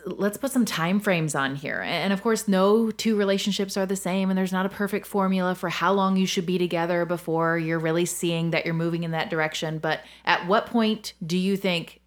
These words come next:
"Okay, this is probably the scenario of the relationship's not gonna move forward"?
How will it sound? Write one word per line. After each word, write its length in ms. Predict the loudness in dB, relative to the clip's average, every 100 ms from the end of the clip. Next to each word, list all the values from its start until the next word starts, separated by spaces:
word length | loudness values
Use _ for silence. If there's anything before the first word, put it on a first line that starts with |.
| _ _
"Okay, 300 | -4 0 -2
this 260 | 0 -4 -4
is 120 | -8
probably 960 | -10 0 2 2 2 2 2 0 -4 -4
the 120 | -6
scenario 540 | -2 0 2 2 0
of 440 | 0 -2 -4 -10 -6
the 100 | -4
relationship's 640 | -2 -2 0 -2 -4 -4
not 260 | -2 -2 -2
gonna 200 | -2 0
move 200 | 2 0
forward"? 440 | 0 0 0 -2